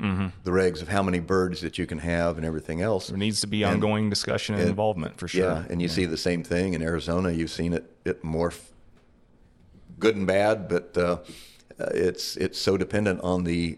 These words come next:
Speaker 2: person who's kinda driving all that. And so it's, it's the, somebody, somebody famous once said, um, "Eternal vigilance is the price of freedom."
Speaker 1: Sure. So in, in regards to kinda how things have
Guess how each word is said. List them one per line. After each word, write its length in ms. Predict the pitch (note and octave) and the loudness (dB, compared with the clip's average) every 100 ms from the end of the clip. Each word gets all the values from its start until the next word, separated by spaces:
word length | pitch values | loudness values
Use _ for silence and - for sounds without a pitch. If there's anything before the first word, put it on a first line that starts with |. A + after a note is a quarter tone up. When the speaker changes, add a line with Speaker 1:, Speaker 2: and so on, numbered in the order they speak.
| - | -2
Speaker 2:
person 440 | G2+ - E2+ E2+ - _ _ | -2 0 -2 -6 -10 _ _
who's 240 | F2+ E2+ | -4 -4
kinda 220 | - F#2 D2+ | 0 -2 0
driving 400 | F2 G#2 G2 E2+ | 2 2 2 0
all 180 | F2 D#2 | 0 0
that. 340 | E2 E2+ - - - _ _ - | -2 -2 -6 -20 -20 _ _ -12
And 380 | F2 E2 D2+ | -10 -8 -10
so 120 | - D#2+ | -6 -6
it's, 480 | - - - - - | -6 -12 -12 -14 -14
it's 280 | - - - | -12 -12 -8
the, 300 | D#2+ G1+ - - | -6 -4 -6 -10
somebody, 460 | - E2 E2+ D2+ - - - - | -4 0 0 -2 -8 -20 -20 -10
somebody 280 | - E2+ D#2+ | -2 0 0
famous 380 | E2+ F2 F2 | 0 -2 -4
once 220 | - - - | -6 -8 0
said, 360 | F#2 F2 D#2+ | 2 2 0
um, 280 | E2 E2 E2 - - - - | -4 -4 -4 -12 -20 -20 -16
"Eternal 520 | - F2+ - G2 F#2+ D#2+ | -12 -8 -4 0 0 2
vigilance 580 | F2 G2 F#2+ G2 - | 2 2 2 0 -2
is 220 | F2 E2+ - | -4 -4 -6
the 60 | |
price 320 | - F#2 G2 E2+ | 0 2 2 -2
of 80 | |
freedom." 280 | - G#2+ G#2+ - - _ _ - - _ _ | 0 0 0 -6 -16 _ _ -20 -20 _ _
Speaker 1:
Sure. 300 | - F#2 F#2+ - - - _ _ _ | -6 -6 -6 -10 -20 -20 _ _ _
So 440 | - D#3+ D#3 D3 | 0 4 4 4
in, 180 | A#2 C#3 | 0 -2
in 160 | C#3+ C#3+ | 0 0
regards 520 | C#3+ B2 C3+ D3+ C3+ | 0 2 2 2 0
to 80 | A2+ | -2
kinda 260 | - A2+ G2 | 0 0 0
how 320 | A2+ A2 G#2 | 2 2 0
things 720 | - - - A2 G#2 G2+ - | -6 -8 -2 0 0 0 0
have 520 | F#2+ F#2+ F2+ - - | 0 0 -2 -10 -18